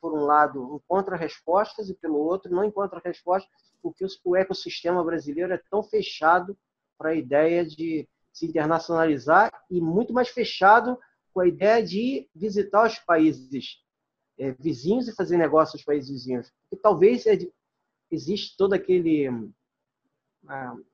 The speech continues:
aquela ideia, né? A vitrine de estar nos Estados Unidos, a vitrine de estar na China, a vitrine de estar na Europa, né? E as pessoas não olham pro mercado que tá do lado da gente,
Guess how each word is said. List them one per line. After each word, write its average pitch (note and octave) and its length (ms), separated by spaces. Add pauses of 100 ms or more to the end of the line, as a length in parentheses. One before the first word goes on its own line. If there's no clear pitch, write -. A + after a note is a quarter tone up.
(160)
aquela E3 280
ideia, D3 480
né? E3 320
A C#3 120
vitrine C#3+ 680
de C3 140
estar D3 280
nos D3+ 160
Estados D#3 360
Unidos, D3+ 360
a C#3 60
vitrine C3+ 360
de D3 100
estar D3 180
na F3 100
China, D#3+ 480
a B2 40
vitrine D3+ 340
de D3 120
estar D3+ 200
na F3+ 80
Europa, E3+ 480
né? F3 200 (440)
E E3+ 100
as F3+ 100
pessoas G3+ 360
não A3+ 200
olham B3 300
pro F3 160
mercado A#2+ 720 (460)
que C#3+ 80
tá C#3+ 200
do C#3 80
lado C3 260
da A#2 120
gente, G#2 420